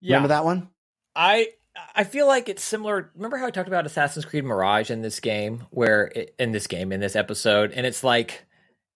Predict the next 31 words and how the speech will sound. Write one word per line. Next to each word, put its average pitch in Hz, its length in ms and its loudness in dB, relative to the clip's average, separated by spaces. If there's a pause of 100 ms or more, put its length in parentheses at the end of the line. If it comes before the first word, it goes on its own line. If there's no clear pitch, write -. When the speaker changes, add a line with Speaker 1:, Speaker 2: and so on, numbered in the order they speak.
(200)
Speaker 1:
feels 190 600 2
familiar. 139 880 -2
I 156 100 4
remember 208 320 -2
when 147 160 -4
Seifert 131 520 -2
launched, 98 480 -6
I 123 60 0
was 117 220 -2
like, 117 440 -2 (440)
"I 131 160 -2 (460)
feel 359 340 6
like 127 480 2
I 143 100 4
had 139 240 -2
played 143 300 2
a 113 100 2
version 113 540 -4
of 143 240 0
it 160 200 0
already," 156 540 4
and 139 80 -2
I 127 60 4
was 120 100 0
trying 151 320 0
to 139 80 0
wrap 107 320 -2
my 117 160 -4
head 110 220 -4
around 98 520 -8 (220)
what 113 500 -2